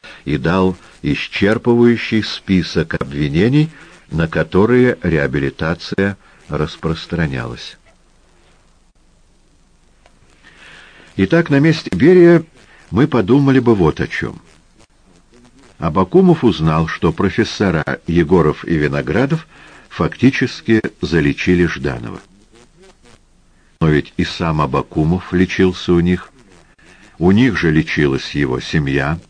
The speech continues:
вернее, семьи. Почему он не дал ход заявлению Тимошук, чтобы убрать дураков и заменить их на лучших врачей?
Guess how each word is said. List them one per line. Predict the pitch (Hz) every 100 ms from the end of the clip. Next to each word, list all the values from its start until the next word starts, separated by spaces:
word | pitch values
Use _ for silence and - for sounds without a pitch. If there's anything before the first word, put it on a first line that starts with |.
| _ _ _ _ _ _
вернее, | 78 78 78 78 78
семьи. | - 82 76 73 73 - _ _ _ _ _ _ _ _ _
Почему | - 95 - 113 135 185
он | - 131 156 139
не | 123 147
дал | 143 135
ход | 120 - 127 - -
заявлению | 87 104 101 98 117 110 104
Тимошук, | 95 107 101 101 - 64 - - _ _ _ _ -
чтобы | - 85 71 82 -
убрать | 92 78 87 95 -
дураков | 76 73 69 64 - 160 165 - - - _
и | 101 123 -
заменить | 78 82 78 78 - -
их | 117 -
на | 85
лучших | 76 82 - 82 -
врачей? | 76 78 - -